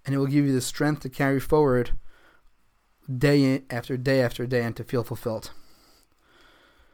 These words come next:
All right, thank you so much. If you have any thoughts on this, I'm, I'd be excited to hear about it. If you've carried forward, you've had a mission and you've used it to carry you in life,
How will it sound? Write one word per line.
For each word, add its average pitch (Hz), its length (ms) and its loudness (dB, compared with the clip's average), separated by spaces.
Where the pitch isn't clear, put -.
All - 80 -8
right, 127 240 -4
thank 156 200 -2
you 180 80 0
so 151 160 0
much. 156 360 2
If - 140 -10
you 139 60 -2
have 131 80 0
any 139 180 0
thoughts 131 300 -2
on 135 140 0
this, 139 200 -2
I'm, 127 160 -4
I'd - 60 -20
be 127 80 -6
excited 135 300 0
to 135 80 -6
hear 139 140 2
about 151 220 6
it. 147 60 6
If 127 80 -2
you've 147 380 0
carried 143 380 2
forward, 139 280 2
you've 147 300 0
had 135 260 4
a 131 40 4
mission 143 300 2
and 127 160 0
you've 139 140 -2
used 139 240 0
it 131 80 -6
to - 60 -18
carry 131 280 2
you 139 120 4
in 139 100 4
life, 143 300 2